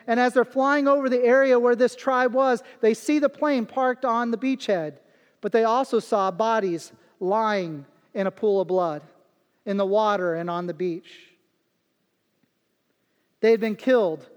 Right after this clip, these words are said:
speared to death by the tribe. They had given gifts and had tried to show kindness and were bringing the news, uh, good news of God to them.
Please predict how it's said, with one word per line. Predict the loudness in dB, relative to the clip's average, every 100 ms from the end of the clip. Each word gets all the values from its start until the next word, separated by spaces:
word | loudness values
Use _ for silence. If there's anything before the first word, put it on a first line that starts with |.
| -20
speared | -14 -4 -2 0
to | -2
death | -2 -2 -2 -4
by | -4
the | -4
tribe. | -4 -4 -2 -2 -6 -12 _ _ _
They | 2
had | 2
given | 2 -2 -2
gifts | 0 2 0 -6 -20 _ _ _ _ _ _ _ _ -4
and | -2
had | 0 -2
tried | -2 0 -2 -2
to | -2 -2 -4 -10 _
show | 0 0
kindness | 2 -2 -2 -2 -4 -8 -18 _ _
and | -6 -4
were | -4
bringing | -2 0 2 0 -2 -2
the | -2
news, | -2 -2 -2 -4 -8 -4
uh, | -2 -2
good | -2 -2
news | 0 -2 -4
of | -4
God | -4 -2 -4 -6
to | -8 -6
them. | -6 -8 -12